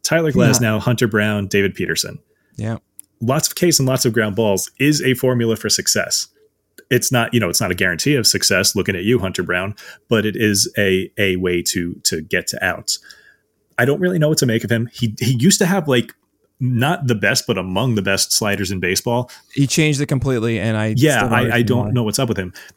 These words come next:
Speaker 1: He, he's willing to tinker. He's willing to change his approach, which I like. He's throwing a lot more, like,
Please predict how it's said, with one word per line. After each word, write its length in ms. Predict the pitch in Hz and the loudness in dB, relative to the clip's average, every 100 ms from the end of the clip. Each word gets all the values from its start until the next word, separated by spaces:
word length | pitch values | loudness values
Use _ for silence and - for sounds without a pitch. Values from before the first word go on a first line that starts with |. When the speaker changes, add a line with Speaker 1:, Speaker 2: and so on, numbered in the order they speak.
| - | -4
Speaker 1:
He, 300 | - 160 - - | 0 0 -2 -6
he's 360 | - 185 - _ _ _ _ _ _ _ - | 0 0 0 _ _ _ _ _ _ _ -4
willing 400 | 117 135 160 170 | 2 2 4 2
to 100 | 147 | 0
tinker. 340 | 123 131 123 | 0 0 0
He's 200 | 85 113 | 0 0
willing 320 | 107 127 160 160 | 2 2 2 2
to 100 | 143 | 0
change 280 | - 113 | 0 0
his 100 | - | -2
approach, 340 | 101 - 120 - | -4 -2 -2 -2
which 160 | 104 | -4
I 120 | - 101 | -2 -2
like. 380 | 95 107 - - - - | -2 -2 -4 -8 -20 -2
He's 200 | 131 - | 0 0
throwing 300 | 135 143 147 | 0 0 2
a 60 | |
lot 320 | 127 110 110 | 2 0 0
more, 360 | 110 110 107 101 | -2 0 0 0
like, 340 | 110 101 95 | 0 -2 -2